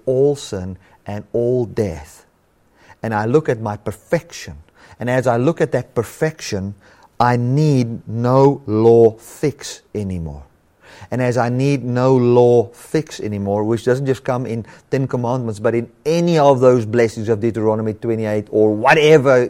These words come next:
comes into the human mind that the devil can tempt you with, as you don't need those things anymore, you know what happens? You are resting from whatever you had to do in the flesh, in ministry,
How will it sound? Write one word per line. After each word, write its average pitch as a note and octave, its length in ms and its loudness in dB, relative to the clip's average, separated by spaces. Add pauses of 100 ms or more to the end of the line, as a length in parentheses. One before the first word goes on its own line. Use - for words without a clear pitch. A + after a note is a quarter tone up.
comes C3 340 -2
into A#2 240 -6
the G#2+ 120 -6
human A2 360 -6
mind G#2 240 -4
that G2+ 100 -10
the G#2+ 60 -4
devil G#2 340 -4
can F#2+ 200 -10
tempt G2 300 -8
you D2+ 100 -12
with, E2+ 180 -10 (1000)
as D3+ 160 4
you C#3 80 2
don't B2+ 300 0
need C#3 320 -4
those A#2+ 300 -2
things B2+ 340 -6
anymore, G2+ 340 -6
you A#2 120 -6
know C3 120 -4
what C3 200 -2
happens? B2+ 540 -14 (720)
You B2+ 200 0
are A#2 180 2
resting F3 680 2
from B2 280 -6
whatever D#3 720 -2
you D#3 200 -4
had C3 380 -8
to D3 40 -4
do A#2+ 240 -4
in B2 220 -6
the B2 80 -4
flesh, - 680 -8 (600)
in A2+ 180 -4
ministry, G#2 500 -8